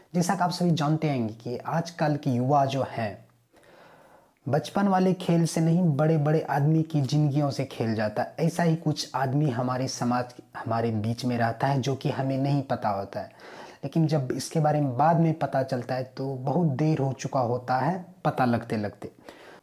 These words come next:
आजकल के लुंडों पे कभी भी भरोसा नहीं किया जाना चाहिए, चाहे वो अपना भाई हो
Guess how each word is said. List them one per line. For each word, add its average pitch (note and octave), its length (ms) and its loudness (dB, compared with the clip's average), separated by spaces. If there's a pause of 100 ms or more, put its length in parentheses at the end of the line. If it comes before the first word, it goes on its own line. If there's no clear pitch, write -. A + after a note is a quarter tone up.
(220)
आजकल G3+ 380 2
के F#3+ 160 4
लुंडों F#3 400 6
पे F#3+ 160 2
कभी E3+ 320 4
भी E3 180 6
भरोसा D3 480 0
नहीं D3 280 2
किया B2+ 280 0
जाना A2 260 -4
चाहिए, G#2 320 -8 (140)
चाहे E3 240 2
वो F3 200 4
अपना F3 220 0
भाई C#3+ 400 2
हो F3+ 260 0